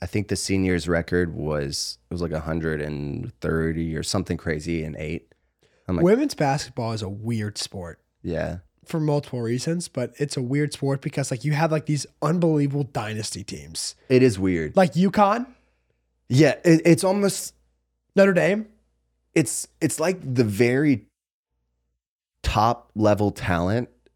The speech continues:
Speaker 1: is just so much better than the rest
Speaker 2: Correct.
Speaker 1: of the league, where that's not the case in
Speaker 2: In, like, college
Speaker 1: college
Speaker 2: basketball.
Speaker 1: basketball.
Speaker 2: No, but it's like, I, it must just be like, like, for, I don't know, like, percentage of women who play basketball, whatever. But yeah, you're right. Like, there's, like,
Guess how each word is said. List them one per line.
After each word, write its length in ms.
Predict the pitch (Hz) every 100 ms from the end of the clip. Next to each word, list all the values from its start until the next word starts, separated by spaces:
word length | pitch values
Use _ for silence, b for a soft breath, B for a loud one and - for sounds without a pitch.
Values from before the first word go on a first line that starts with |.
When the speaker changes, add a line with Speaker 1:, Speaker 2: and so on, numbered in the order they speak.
| -
Speaker 1:
is 120 | 101
just 220 | 110 104
so 340 | - - 107 107
much 280 | 107 - 92
better 360 | 90 92 101
than 260 | - 95 98
the 80 | 98
rest 320 | 92 87 -
Speaker 2:
Correct. 20 |
Speaker 1:
of 60 | 98
the 40 |
league, 300 | 87 85 82
where 340 | 110 107 98 - B -
that's 260 | 131 -
not 300 | 117 113 107
the 80 | 104
case 400 | - 98 95 -
in 180 | - 98
Speaker 2:
In, 60 | 185
like, 160 | 170
college 240 | 180 156 -
Speaker 1:
college 280 | 87 82 80
Speaker 2:
basketball. 380 | 76 - -
Speaker 1:
basketball. 260 | 233 269 185
Speaker 2:
No, 40 | 151
but 160 | 208
it's 100 | 208
like, 180 | 214 175
I, 180 | 185 180
it 80 | 185
must 240 | 185 226 -
just 160 | 190
be 80 | 208
like, 200 | 185 151
like, 240 | 180 156
for, 500 | - 165 151 143 143 -
I 120 | 147
don't 100 | 147
know, 160 | 135 131
like, 260 | 120 - - - _
percentage 480 | - 160 - 147 139
of 120 | 143
women 200 | 131 131 139
who 100 | 127
play 140 | 120
basketball, 420 | 117 120 - 120
whatever. 360 | 113 147 160 127
But 220 | 147 143
yeah, 140 | 143 151
you're 200 | 143 151
right. 320 | 147 147 -
Like, 140 | 135
there's, 260 | 185 196 -
like, 180 | 175